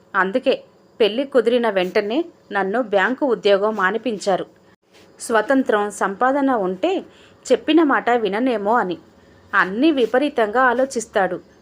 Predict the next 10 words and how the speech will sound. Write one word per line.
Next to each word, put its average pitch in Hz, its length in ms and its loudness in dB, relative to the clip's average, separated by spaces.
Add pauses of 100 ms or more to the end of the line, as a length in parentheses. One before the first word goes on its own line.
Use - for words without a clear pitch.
(120)
అంది 190 240 -2 (100)
తులసి. 170 360 -6 (640)
"నిన్ను 196 320 0 (180)
ఉద్యోగం 262 520 4
చెయ్యనిచ్చినా 233 640 -2 (120)
ఇంతేలే, 220 460 0 (680)
నీకు 196 360 -2 (140)
నాకు 226 260 2
స్వతంత్రం 262 600 2
ఉండదు. 220 340 0